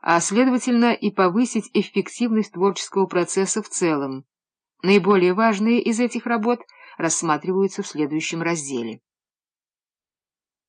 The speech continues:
Для меня не подлежит сомнению, что наше мышление протекает в основном, минуя символы, слова,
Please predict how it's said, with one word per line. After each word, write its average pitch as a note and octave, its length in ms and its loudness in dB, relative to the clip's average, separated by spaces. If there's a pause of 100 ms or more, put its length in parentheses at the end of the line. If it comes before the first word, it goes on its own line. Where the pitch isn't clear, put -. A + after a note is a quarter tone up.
(140)
Для F3 260 4
меня A3 600 4
не A3+ 120 6
подлежит G#3 540 2
сомнению, F#3+ 920 2 (800)
что - 240 2
наше A#3+ 320 4
мышление A3 640 4
протекает A3 600 0
в G#3 40 -6
основном, A3 600 2 (340)
минуя G#3 540 6
символы, D3 880 0
слова, F#3+ 640 2